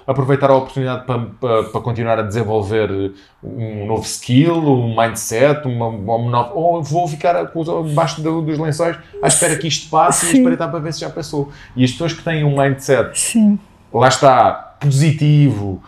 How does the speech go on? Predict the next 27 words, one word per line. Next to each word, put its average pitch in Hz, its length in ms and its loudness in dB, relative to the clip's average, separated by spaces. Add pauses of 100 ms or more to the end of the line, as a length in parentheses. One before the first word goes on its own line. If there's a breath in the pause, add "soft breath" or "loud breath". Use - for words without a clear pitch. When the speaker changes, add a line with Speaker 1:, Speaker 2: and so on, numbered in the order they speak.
(120 soft breath)
Speaker 1:
o 113 80 -4
mindset 127 420 0
para 131 140 4
a 131 40 2
frente, 147 600 0
Speaker 2:
Sim. - 320 2
Speaker 1:
aproveitam 147 560 2
para, 156 640 -6
para 143 500 2
ler 113 220 2
mais, 131 460 -2
para 104 680 -4 (100)
pesquisar 107 440 -6
mais. 110 220 0
Speaker 2:
É 247 100 4
que - 120 0
este, - 420 -2
eu 269 280 4
estou 294 240 -4
a - 20 -4
escutar-te - 800 -4 (140)
e - 40 2
só - 160 -2
me 240 80 2
vem 254 240 -2
à 240 180 -6
cabeça 240 540 -4